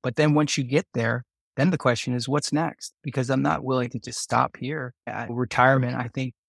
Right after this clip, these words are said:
the definition of retirement is like to go someplace static or move,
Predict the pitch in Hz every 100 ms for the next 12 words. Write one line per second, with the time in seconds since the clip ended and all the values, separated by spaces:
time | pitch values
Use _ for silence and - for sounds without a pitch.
0 | - 120 117 - 135 - 127 139 135 117
1 | 120 - 120 120 120 117 117 117 117 117
2 | 120 117 120 110 120 117 - - 110 127
3 | 151 123 113 110 123